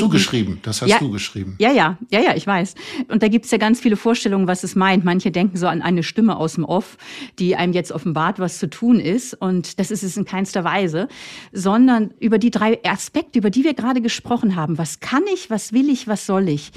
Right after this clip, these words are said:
Speaker 1: Das sind auch drei Weisen, in denen sich sozusagen göttlicher Wille artikuliert oder das, was, ähm, ich, ich bleib mal bei dem Thema Sehnsucht vielleicht noch mal.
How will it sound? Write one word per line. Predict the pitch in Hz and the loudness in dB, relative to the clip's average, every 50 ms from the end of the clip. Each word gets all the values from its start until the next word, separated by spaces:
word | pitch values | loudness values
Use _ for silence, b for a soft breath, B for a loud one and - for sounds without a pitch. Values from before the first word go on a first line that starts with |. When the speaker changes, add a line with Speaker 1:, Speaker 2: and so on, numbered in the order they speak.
| B B B B B B B | B B B B B B B
Speaker 1:
Das | B 233 233 - - | B -2 0 0 2
sind | 349 320 277 - | 2 2 2 2
auch | 196 190 - | 0 -6 -6
drei | - - - 180 180 226 277 277 233 | -6 -6 -2 -2 0 2 2 2 0
Weisen, | 196 175 190 226 269 320 320 330 294 | 0 0 0 0 0 0 0 2 2
in | 262 247 220 208 180 | 2 2 2 0 0
denen | - 208 233 277 302 294 262 240 | -2 -2 0 2 2 4 4 2
sich | 208 220 254 262 - - - - B B B B B B B B B B B B | 2 2 -2 -2 -2 -6 -16 -20 B B B B B B B B B B B B
sozusagen | 226 214 - - 226 226 226 220 220 - - - _ _ _ _ _ _ _ | -16 -14 -12 -8 -6 -6 -6 -6 -6 -8 -12 -16 _ _ _ _ _ _ _
göttlicher | - 269 320 359 - 330 330 330 - 240 196 170 | 2 2 2 2 2 -2 -2 0 2 0 0 2
Wille | 196 240 277 339 370 381 349 330 - | 0 0 2 2 0 -2 -4 -6 -4
artikuliert | - 269 262 - 302 - - 302 277 262 277 302 311 311 302 - - | -4 -4 -2 -2 -4 -2 -2 0 2 2 2 2 2 0 -2 -2 -2
oder | 247 240 240 233 | 0 0 0 0
das, | - 233 240 277 - - - - | 0 -2 -2 -4 -4 -8 -10 -6
was, | 233 247 240 240 - - - - - - | -4 -2 -2 -4 -6 -12 -14 -14 -10 -6
ähm, | - 240 233 226 226 226 226 226 226 220 220 - _ _ _ _ _ _ _ _ _ _ | -2 0 0 0 0 0 0 0 0 0 -2 -6 _ _ _ _ _ _ _ _ _ _
ich, | - 294 294 - - | -8 -6 -6 -4 -4
ich | 320 - | -4 0
bleib | - 453 480 | 0 0 0
mal | 427 370 | 0 0
bei | 349 | 0
dem | 330 349 320 | 0 0 0
Thema | - 349 330 320 269 | 2 2 2 2 2
Sehnsucht | 240 320 392 466 381 254 - - | 2 0 0 0 -2 -4 -6 -6
vielleicht | - 185 175 165 160 - - - | -6 -4 -2 -2 -4 -4 -6 -6
noch | 165 156 - | -6 -4 -4
mal. | 175 165 156 151 160 | -4 -2 -2 -2 -4